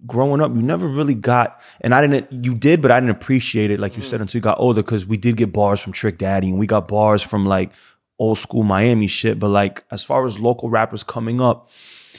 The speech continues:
Speaker 1: we n-, I never really felt like we had those bars, like, you know
Speaker 2: Right,
Speaker 1: what I mean? And,
Speaker 2: right.
Speaker 1: and you were one of the ones that, like, because you're influenced from up
Speaker 2: Mm-hmm.
Speaker 1: top, you've, have you always been into, like, literature and writing and, like
Speaker 2: Yeah,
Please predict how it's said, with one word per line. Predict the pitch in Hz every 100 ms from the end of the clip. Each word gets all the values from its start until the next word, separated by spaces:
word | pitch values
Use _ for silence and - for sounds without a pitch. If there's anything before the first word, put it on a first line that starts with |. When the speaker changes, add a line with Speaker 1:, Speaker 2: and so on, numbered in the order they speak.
| _
Speaker 1:
we | -
n-, | 127 139
I | -
never | 127 147 160
really | 147 131 117 -
felt | - - - 151 143
like | 120 113 -
we | 117 110
had | 110 127
those | 110 92
bars, | - 110 120 110 85 85
like, | 95 92 -
you |
know | 113
Speaker 2:
Right, |
Speaker 1:
what | 120
I | 120
mean? | 127 139
And, | 113 110
Speaker 2:
right. | 104
Speaker 1:
and | 120 107
you | 110
were | 151
one | 151 147
of | 143
the | 127
ones | 127 139 120
that, | 113 104
like, | 110 104 110
because | - 135
you're | 123 -
influenced | 156 139 131 127 120
from | 123
up | 113 117
Speaker 2:
Mm-hmm. |
Speaker 1:
top, | 139 165 - - _ _ _ _ _
you've, | - 117 - -
have | 117 143
you | 180 -
always | 135 156 139
been | 120 139
into, | 131 131
like, | 104
literature | 101 123 135 - 143 127
and | 98 92
writing | 131 127 127 120
and, | 107 104
like | 104
Speaker 2:
Yeah, | 117 101